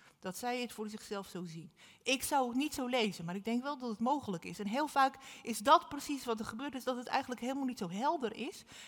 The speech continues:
En dat iedereen denkt dat hij aan het protesteren is tegen een dominant gezag, terwijl andere mensen dat ook denken.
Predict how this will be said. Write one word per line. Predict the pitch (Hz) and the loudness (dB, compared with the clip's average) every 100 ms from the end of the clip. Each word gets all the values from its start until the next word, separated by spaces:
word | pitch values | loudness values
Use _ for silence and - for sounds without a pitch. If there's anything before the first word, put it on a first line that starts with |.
| - | -2
En | 220 | 0
dat | 214 | 2
iedereen | 302 320 294 277 | 2 2 2 2
denkt | 220 285 277 269 | 2 0 0 -2
dat | 254 | -2
hij | 240 | -2
aan | 226 | -4
het | 214 | -2
protesteren | 233 220 214 - 269 285 262 | -2 -2 -6 -8 -6 -6 -6
is | - 240 | -6 -6
tegen | - 226 220 214 | -4 -4 -2 0
een | 214 | 2
dominant | 208 214 214 214 | 2 0 0 0
gezag, | 214 - 226 - - - - | -4 -2 -2 -4 -14 -18 -8
terwijl | 226 202 | 2 6
andere | 254 262 | 6 4
mensen | 240 233 226 214 | 4 6 4 4
dat | 220 220 | 2 4
ook | 180 302 196 | 2 2 2
denken. | 190 175 160 151 | 2 2 -4 -10